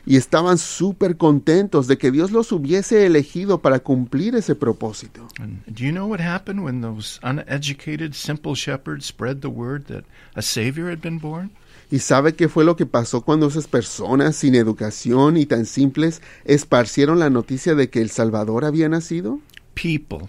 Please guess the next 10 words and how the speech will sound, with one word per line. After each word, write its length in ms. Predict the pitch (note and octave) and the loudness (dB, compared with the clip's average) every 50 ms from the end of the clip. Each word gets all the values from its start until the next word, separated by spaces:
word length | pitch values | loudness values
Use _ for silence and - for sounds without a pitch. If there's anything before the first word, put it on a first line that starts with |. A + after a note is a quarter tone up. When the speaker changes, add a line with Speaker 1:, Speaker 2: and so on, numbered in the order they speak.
| - - | -18 -16
Speaker 2:
were 280 | - G2 F#2 G2 G2 F2+ | -14 -12 -10 -8 -8 -8
amazed. 640 | F2 F2 E2+ E2+ E2 D2 D2+ D#2 - - - - - | -8 -8 -10 -10 -12 -14 -12 -12 -10 -10 -10 -6 -2
Speaker 1:
La 240 | C3 C3+ C3 B2+ C3 | 2 4 4 4 2
gente 680 | - - - D3 D3 E3 F3+ F#3+ F3 - - A#2 A2 - | -2 -4 0 2 4 4 4 2 0 -2 -2 -4 -4 -4
se 180 | - A#2+ G#2+ | -6 -8 -4
quedó 240 | - B2 A#2 B2+ C3 | -4 -2 0 2 2
maravillada. 800 | C#3+ C#3 C#3 C3+ A#2 A2+ G#2+ G#2 A2 A2+ B2+ B2+ A#2 A2 - - - - - - - - - - - - | 4 4 4 4 2 0 -2 -4 -6 -8 -8 -12 -14 -18 -20 -20 -20 -20 -20 -20 -20 -20 -20 -20 -20 -18
Speaker 2:
Why 200 | D#3 D3 G3 C#4 | -14 -10 -10 -8
did 220 | C#4+ D4 C4+ E3 - | -6 -6 -8 -6 -6
God 340 | C3 C3+ D3 D3+ D3+ D3 | -6 -4 -4 -4 -4 -6